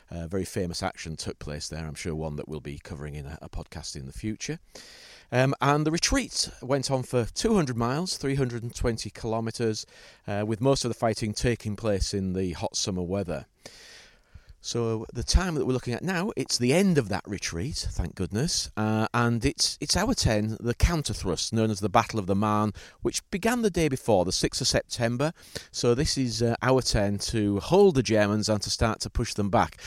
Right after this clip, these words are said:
because as you will have gathered, they're fairly close to Paris, and that's their aim, is to, uh, to take, uh, Paris. We're going to be talking about the Ninth Lancers,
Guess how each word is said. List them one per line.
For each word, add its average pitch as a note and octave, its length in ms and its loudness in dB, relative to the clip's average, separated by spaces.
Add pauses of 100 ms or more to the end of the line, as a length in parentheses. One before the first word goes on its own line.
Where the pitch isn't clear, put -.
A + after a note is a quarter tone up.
(160)
because G2 320 -2
as G#2 140 0
you G2 80 -2
will E2+ 80 -2
have F2 120 -6
gathered, B2+ 280 2
they're A2+ 140 4
fairly F3 280 0
close C#3+ 300 -2
to - 80 -4
Paris, A2 420 0
and F#2 140 -2
that's - 220 -4
their F#2+ 240 2
aim, F2 240 0
is E2+ 160 -4
to, F2 260 -6 (300)
uh, F2 160 -2
to - 120 -8
take, - 540 -6
uh, D2+ 240 -8
Paris. - 520 0 (1200)
We're F#2+ 80 -8
going G2+ 140 -2
to G2+ 40 -6
be G2 60 -6
talking F#2+ 380 -4
about F#2 200 -6
the F2 120 -4
Ninth F#2+ 480 -2
Lancers, A2+ 640 0